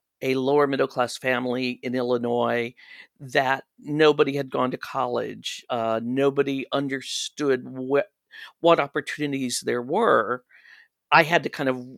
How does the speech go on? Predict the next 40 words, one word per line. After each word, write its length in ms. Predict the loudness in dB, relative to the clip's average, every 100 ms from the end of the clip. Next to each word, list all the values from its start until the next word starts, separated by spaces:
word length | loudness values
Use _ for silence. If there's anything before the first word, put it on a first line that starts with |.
| -20 _
find 360 | 2 2 2
my 200 | 2 4
own 220 | 4 4 4
way, 280 | 2 2
scratch 500 | -4 0 2 2 0 -4
and 120 | -8
claw 260 | -2 2 2
my 240 | 0 -4
own 380 | -2 -2 -2 0
way 240 | 2 2 -2
to 160 | -10
finding 440 | -4 -2 0 -2 -2
those 200 | -2 -4
opportunities 800 | -8 -8 -6 -4 -2 -2 -4 -4
and 100 | -4
then 140 | -2
taking 340 | -2 -4 -6
advantage 500 | -6 -4 -4 -4 -6
of 140 | -8 -8
them. 180 | -12 -12 -20 -16 -16 -4 4
And 100 | 4
I 60 |
love 320 | 6 6 4 2
that 180 | 0 -2
companies 720 | -12 -12 -8 -6 -4 -4 -8 -10 -12 -6
where 160 | -6
people 340 | -4 -8 -6 -8
might 480 | -4 -2 -4 -8
start 580 | -12 -10 -8 -2 0 0
out 220 | -4 -4 -6
their 100 | -10
careers, 720 | -10 -10 -6 -4 -4 -6 -6
like 140 | -6 -4
Walmart 640 | -2 -2 -2 -2 -2 -2 -8 _ -20 -20 _ 0
or 100 | 2
a 40 |
Target 400 | 2 2 2 0
or 80 | -2
a 60 | -4
Chipotle, 640 | -8 -4 -4 -2 -4 -4